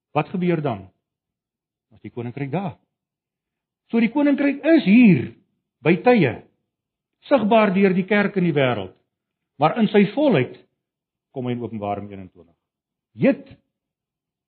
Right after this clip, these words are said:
but not yet. Vreemd om daarna te, daaraan te dink,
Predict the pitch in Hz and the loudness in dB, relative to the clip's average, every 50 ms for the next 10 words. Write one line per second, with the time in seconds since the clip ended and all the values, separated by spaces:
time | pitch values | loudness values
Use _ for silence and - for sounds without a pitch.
0 | _ _ - 98 92 98 95 92 - _ 78 _ _ _ _ _ _ _ _ _ | _ _ -20 -20 -18 -16 -16 -16 -16 _ _ _ _ _ _ _ _ _ _ _
1 | _ _ _ _ _ _ _ _ _ _ _ _ _ _ _ _ _ - 208 277 | _ _ _ _ _ _ _ _ _ _ _ _ _ _ _ _ _ -4 0 2
2 | 277 240 - - 185 156 143 139 135 135 135 131 127 - 131 127 - 123 123 123 | 2 0 0 -2 -4 -2 0 0 0 0 -2 -4 -6 -6 -10 -10 -8 -8 -8 -8
3 | 123 - 123 113 139 185 208 - | -8 -10 -8 -6 -6 -6 -6 -8